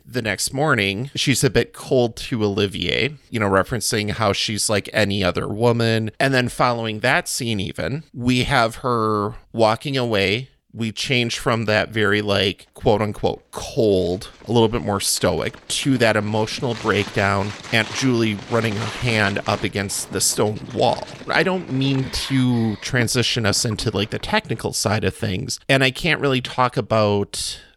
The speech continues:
this scene by scene emotion without kind of referencing the decisions made in the edit here. Going from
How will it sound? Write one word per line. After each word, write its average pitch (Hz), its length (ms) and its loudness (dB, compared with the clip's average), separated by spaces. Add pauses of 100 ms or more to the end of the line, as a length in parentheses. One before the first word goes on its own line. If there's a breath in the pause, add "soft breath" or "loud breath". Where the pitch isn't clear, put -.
(120)
this 117 760 0 (100)
scene 131 440 0
by 110 160 4
scene 107 260 0
emotion 98 420 2
without 101 280 2
kind 104 180 0
of 95 120 -2
referencing 98 760 -4 (100)
the 120 180 2
decisions 107 640 0
made 92 300 0
in 107 160 -4
the 82 180 -6
edit 143 300 2
here. - 420 -10 (100)
Going 156 320 2
from 120 600 -2